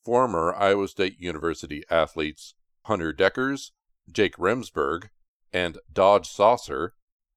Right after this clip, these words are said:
and former University of Iowa athletes Aaron Blom and Garrick Christensen, all have pleaded guilty to underage gambling. The underage gambling charge carries a six hundred and forty-five dollar fine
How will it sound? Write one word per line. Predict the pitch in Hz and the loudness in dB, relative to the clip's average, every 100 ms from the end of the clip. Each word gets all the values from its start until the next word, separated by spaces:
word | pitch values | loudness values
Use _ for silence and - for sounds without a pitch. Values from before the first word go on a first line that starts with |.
| _ - | _ -4
and | 113 123 113 | 0 0 -2
former | - 131 135 | -2 0 0
University | 101 95 87 90 - 78 82 | -2 -2 -2 -2 -4 -10 -4
of | 78 | -2
Iowa | 85 80 78 78 | 2 2 2 0
athletes | 87 82 - 87 76 - _ _ _ _ - | 0 0 0 -8 -8 -14 _ _ _ _ -4
Aaron | 104 120 92 | -2 -2 -2
Blom | 92 90 87 101 | 2 4 4 0
and | - 82 | -10 -14
Garrick | 73 95 98 82 - | -4 -2 0 -4 -12
Christensen, | - 131 - 76 67 - 71 71 _ _ _ _ _ _ _ | -10 -10 -10 -14 -14 -14 -14 -16 _ _ _ _ _ _ _
all | 98 113 110 | 6 8 6
have | 101 | 2
pleaded | - 87 90 80 | -2 -2 -2 -2
guilty | 87 78 87 87 | -2 -2 -6 -10
to | - 101 - - | -10 -10 -8 -6
underage | 85 71 67 62 64 - | -6 -4 -6 -8 -12 -8
gambling. | 85 90 78 65 69 _ _ _ _ _ _ _ _ | -6 -4 -4 -6 -8 _ _ _ _ _ _ _ _
The | 110 104 110 | -4 -4 -4
underage | 110 107 98 92 - | -2 2 2 0 -4
gambling | - 110 117 104 101 | -4 -4 0 -2 -2
charge | - 90 92 - | 2 2 2 -2
carries | - 101 92 82 | -6 -2 -2 -4
a | - 80 | -6 -6
six | - 135 139 - | -6 -10 -10 -6
hundred | 104 82 | -4 -4
and | 80 | -10
forty-five | - 90 76 80 71 | -8 -8 -4 -6 -2
dollar | 78 71 | -2 -2
fine | 65 113 113 120 | -2 0 0 -2